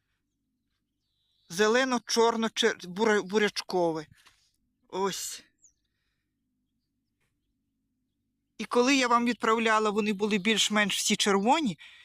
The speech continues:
то зараз ось так вони набрали відтінку. Така краса. Яке все гарне.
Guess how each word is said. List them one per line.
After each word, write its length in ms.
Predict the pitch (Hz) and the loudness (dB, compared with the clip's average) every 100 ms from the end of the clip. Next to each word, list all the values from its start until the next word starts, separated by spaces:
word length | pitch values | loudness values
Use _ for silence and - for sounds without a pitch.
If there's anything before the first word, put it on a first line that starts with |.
| - - | -20 -4
то 140 | 202 | -2
зараз 340 | 185 240 240 - | 2 0 0 -2
ось 120 | 185 | -4
так 180 | 226 233 | -4 -4
вони 140 | 214 190 | -4 -4
набрали 500 | 185 190 190 208 175 | -2 0 0 -2 -6
відтінку. 560 | 202 - - 156 - - - _ _ _ _ _ _ _ _ _ _ _ _ | -10 -8 -8 -8 -10 -20 -20 _ _ _ _ _ _ _ _ _ _ _ _
Така 260 | 170 127 | -6 -4
краса. 560 | - 185 170 - 147 - _ _ _ _ _ _ _ _ _ _ _ - | -4 -4 -4 -6 -8 -10 _ _ _ _ _ _ _ _ _ _ _ -8
Яке 320 | 208 - 285 | -6 -2 -4
все 320 | - - 240 | -4 -4 -4
гарне. 580 | 190 180 170 165 165 170 | -2 -2 -2 -4 -12 -14